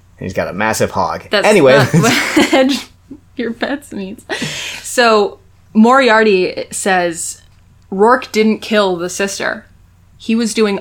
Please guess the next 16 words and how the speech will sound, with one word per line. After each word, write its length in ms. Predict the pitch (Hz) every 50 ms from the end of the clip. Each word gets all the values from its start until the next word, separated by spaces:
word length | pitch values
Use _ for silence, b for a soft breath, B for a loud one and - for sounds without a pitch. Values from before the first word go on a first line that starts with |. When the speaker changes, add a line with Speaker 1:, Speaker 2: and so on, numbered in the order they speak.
| - _
Speaker 2:
off-book 600 | 196 196 202 214 208 - 185 170 196 196 196 196 -
work 440 | 180 180 180 170 170 - - - - _
in 160 | 185 185 170
Saudi 400 | - - - 185 185 185 185 185
Arabia 540 | 180 165 175 185 202 196 196 175 170 165 -
at 200 | - 165 160 -
the 80 | 170 160
time. 580 | - 190 151 143 - 170 208 240 254 - - _ -
Speaker 1:
What? 880 | 113 104 101 104 - 240 - 247 330 381 392 392 403 415 415 403 - -
Speaker 2:
So 120 | - 190
you're 240 | 185 180 185 226 302
not 160 | 285 226 202 208
done 160 | 214 233 233
solving 280 | - 254 247 247 262 269
this 120 | 277 277
mystery. 500 | 285 285 294 294 - 214 160 - - -